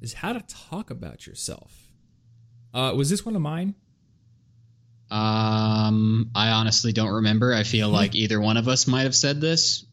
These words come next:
Speaker 1: Okay. Yeah. So this is a tough thing because a lot of people are afraid of bragging, or they don't really just, they don't know how to describe what they're doing in different contexts.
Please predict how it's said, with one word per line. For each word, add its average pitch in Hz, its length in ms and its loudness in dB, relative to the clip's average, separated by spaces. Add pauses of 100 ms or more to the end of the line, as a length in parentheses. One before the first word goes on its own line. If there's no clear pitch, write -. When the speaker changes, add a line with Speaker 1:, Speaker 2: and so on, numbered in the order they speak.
(120)
Speaker 1:
Okay. 123 340 -6 (520)
Yeah. 85 260 -8 (1080)
So 190 220 0
this 254 280 0
is 226 240 -2 (120)
a 156 120 -4
tough 160 400 -4
thing 123 400 -4 (760)
because 135 1040 -2 (420)
a 131 80 -8
lot 170 220 -2
of 190 80 -8
people 160 320 -8
are 131 80 0
afraid 120 420 -4
of - 160 -18
bragging, 175 720 0 (640)
or 123 140 0
they 117 120 -2
don't 135 260 -2
really 131 220 -2
just, 127 220 -10
they 165 80 -4
don't 202 180 -4
know 180 100 -2
how 156 140 2
to 120 60 -2
describe 113 400 -4
what 110 140 -10
they're 107 120 -10
doing 110 400 -8 (420)
in 127 180 -4
different 127 320 -6
contexts. - 760 -20